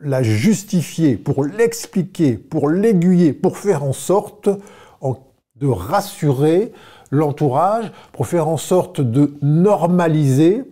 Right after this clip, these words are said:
eh bien, cet, euh, élan, ce désir, et le faire rentrer dans la case des actions qui sont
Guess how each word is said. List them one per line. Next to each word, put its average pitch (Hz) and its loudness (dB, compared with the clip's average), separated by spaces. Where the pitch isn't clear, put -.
eh 131 2
bien, 139 0
cet, - -4
euh, 113 -2
élan, 147 2
ce - -8
désir, 139 0
et 160 4
le 135 2
faire 185 0
rentrer 135 -2
dans 160 -2
la 107 -6
case 202 -2
des 120 0
actions 190 -2
qui - -14
sont - 0